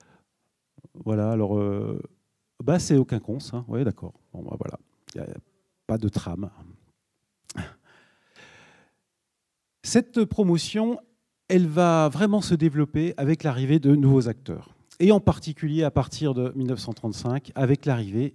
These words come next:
de l'Institut national des appellations d'origine, alors, qui s'appelle à l'époque Comité national des appellations d'origine, et qui deviendra inao en mille neuf cent quarante-sept, et qui va vraiment soutenir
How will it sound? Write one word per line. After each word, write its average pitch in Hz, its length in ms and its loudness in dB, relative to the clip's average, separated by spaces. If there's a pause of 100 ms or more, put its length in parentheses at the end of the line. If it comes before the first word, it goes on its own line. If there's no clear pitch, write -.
(140)
de 139 120 2
l'Institut 135 460 -4
national 113 460 -4
des 101 160 -4
appellations 98 400 -4
d'origine, 101 400 -2 (640)
alors, 113 160 -4 (200)
qui - 100 -16
s'appelle 143 460 2
à 139 80 -4
l'époque 135 480 0
Comité 220 340 0
national 160 420 0
des 131 120 -2
appellations 131 480 -4
d'origine, 117 500 -10
et - 60 -20
qui - 160 -12
deviendra 120 420 -4
inao 170 460 0
en 127 60 -6
mille 120 120 -4
neuf 120 120 -4
cent 127 120 -4
quarante-sept, 104 680 -8 (960)
et 160 140 2
qui 208 320 -2
va 151 120 0
vraiment 196 320 2
soutenir 185 640 2